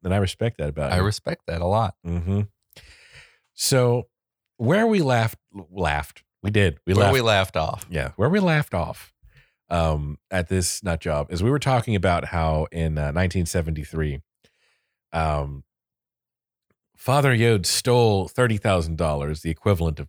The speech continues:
Speaker 1: two hundred thousand dollars in today's currency, U S
Speaker 2: Wow.
Speaker 1: dollars. Um, and, uh, <laughs> the, the mobster
Speaker 2: Just wanted
Speaker 1: wanted,
Speaker 2: an ice cream
Speaker 1: wanted an
Speaker 2: shop,
Speaker 1: ice cream
Speaker 2: man.
Speaker 1: parlor.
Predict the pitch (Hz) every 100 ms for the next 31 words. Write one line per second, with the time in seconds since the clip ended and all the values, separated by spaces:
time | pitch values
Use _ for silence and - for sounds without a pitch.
0 | - - 85 - _ - 135 78 67 -
1 | 71 64 71 71 71 71 76 73 78 73
2 | 71 - 87 78 73 71 80 87 78 -
3 | 82 82 69 69 _ _ _ _ _ _
4 | _ _ _ 90 85 78 73 73 _ _
5 | _ _ _ - 98 95 92 90 82 80
6 | 78 - _ _ _ _ _ 110 107 113
7 | 127 143 123 143 147 - 151 123 95 -
8 | _ _ _ _ _ _ - 135 107 120
9 | 120 113 - 135 170 - 113 160 131 135
10 | 131 - 90 104 131 52 50 -